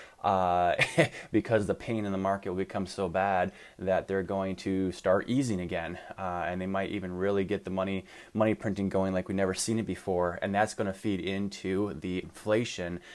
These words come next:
that we're already experiencing. <laughs> And again, the inf-, the consumer price index and the inflation that you're experiencing is not eight point one percent, uh, as the government would tell you, um, because that C P I number <laughs> is,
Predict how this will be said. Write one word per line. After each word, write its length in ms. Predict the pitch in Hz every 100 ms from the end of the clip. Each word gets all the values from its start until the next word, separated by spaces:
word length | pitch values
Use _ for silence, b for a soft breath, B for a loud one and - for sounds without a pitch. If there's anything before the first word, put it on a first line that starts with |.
| B
that 220 | - 92 95
we're 140 | 98
already 320 | 95 92 90
experiencing. 760 | 90 - - 98 104 95 85 -
<laughs> 60 | - -
And 100 | 92
again, 360 | 87 104 95 85 B B
the 140 | - 98
inf-, 220 | 98 -
the 160 | - 95
consumer 400 | 95 85 110 104
price 320 | 92 95 90
index 440 | 98 92 92 92 -
and 80 |
the 60 | 87
inflation 520 | 87 - 98 98 -
that 120 | 95
you're 200 | 90 101
experiencing 680 | 92 - - 98 101 92 87
is 120 | 87 85
not 300 | 95 101 -
eight 200 | 98 107
point 300 | - 95 87
one 180 | 92 92
percent, 520 | - - - 101 95 - B B -
uh, 160 | 95 92
as 260 | 95 92
the 80 | 90
government 340 | 92 92 82
would 120 | 82 -
tell 300 | - 101 104
you, 320 | 92 90 90 B B
um, 300 | - 90 85
because 260 | 92 - 90
that 160 | 95 -
C 180 | 104
P 220 | 95 - 98
I 140 | 98
number 560 | 95 92 98 - 113 101 -
<laughs> 140 | -
is, 680 | - 95 92 90 85 - -